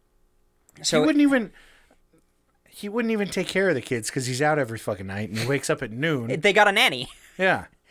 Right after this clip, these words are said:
Speaker 2: It's like, who the fuck cares who has the kids
Speaker 1: It's
Speaker 2: at this
Speaker 1: because,
Speaker 2: point?
Speaker 1: it's because he has an heir.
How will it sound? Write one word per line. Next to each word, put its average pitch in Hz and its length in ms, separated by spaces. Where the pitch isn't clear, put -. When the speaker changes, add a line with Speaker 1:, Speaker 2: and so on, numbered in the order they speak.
Speaker 2:
It's - 320
like, 147 320
who 196 160
the 185 80
fuck 180 320
cares 185 360
who 190 220
has 131 340
the 110 80
kids - 220
Speaker 1:
It's 175 180
Speaker 2:
at - 40
this 175 100
Speaker 1:
because, 160 240
Speaker 2:
point? - 260
Speaker 1:
it's 165 180
because 160 260
he 143 60
has 139 160
an 117 100
heir. 113 380